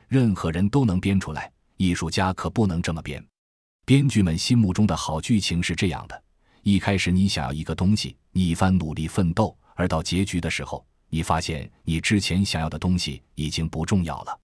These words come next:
你得到的是你真正需要的东西。你获得一个意外的洞见，你会学到一个道理。比如说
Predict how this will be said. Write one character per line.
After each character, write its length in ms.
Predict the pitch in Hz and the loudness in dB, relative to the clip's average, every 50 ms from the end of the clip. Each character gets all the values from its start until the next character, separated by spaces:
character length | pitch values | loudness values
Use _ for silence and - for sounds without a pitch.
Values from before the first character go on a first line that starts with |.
| _ _ _ _ _ _ _ _ _ _ - | _ _ _ _ _ _ _ _ _ _ -2
你 160 | 90 92 85 | 0 0 0
得 220 | 87 95 107 139 | 2 2 0 2
到 220 | 147 135 101 92 90 | 2 2 0 0 -2
的 320 | 71 64 - - - _ _ | -4 -8 -8 -10 -12 _ _
是 220 | - - - 98 | -8 -4 0 2
你 160 | 92 90 69 60 | 2 2 0 -4
真 320 | - - 120 120 131 139 | 0 2 4 4 4 4
正 180 | 123 - 92 80 | 4 2 2 0
需 180 | - - - 95 | 0 -2 -2 -2
要 100 | 90 78 | -2 -2
的 100 | - - | -4 -4
东 180 | - 80 78 | -4 -4 -4
西。 240 | 80 - 76 - - _ _ _ _ _ _ _ _ _ _ _ - | -4 -8 -10 -12 -18 _ _ _ _ _ _ _ _ _ _ _ 0
你 180 | 87 92 87 | 2 2 2
获 240 | 87 - - 107 87 | 2 2 2 2 2
得 100 | 82 87 | 2 0
一 120 | 92 95 | -2 0
个 120 | - 95 95 | 0 0 0
意 160 | 101 98 87 | 0 0 2
外 160 | 80 95 82 | 2 2 0
的 100 | 78 76 | 0 -2
洞 200 | - 85 73 - | -2 -2 -2 -2
见， 260 | - - 76 60 - _ _ _ _ _ _ | -4 -6 -8 -10 -12 _ _ _ _ _ _
你 180 | - 87 85 92 | 0 0 2 2
会 180 | - 87 80 | 2 0 -2
学 200 | - - 90 85 | -2 0 -2 0
到 140 | - 82 73 | 0 0 -2
一 100 | 69 78 | -2 -6
个 120 | - 82 | -8 -6
道 220 | 80 - 80 78 - | -2 -2 -2 -2 -4
理。 240 | - - - - _ _ _ _ _ _ _ _ _ _ _ _ | -10 -18 -20 -20 _ _ _ _ _ _ _ _ _ _ _ _
比 120 | - 87 92 | 0 0 2
如 160 | 92 107 104 | 4 2 2
说 340 | - 110 107 113 107 110 | 2 4 4 4 2 0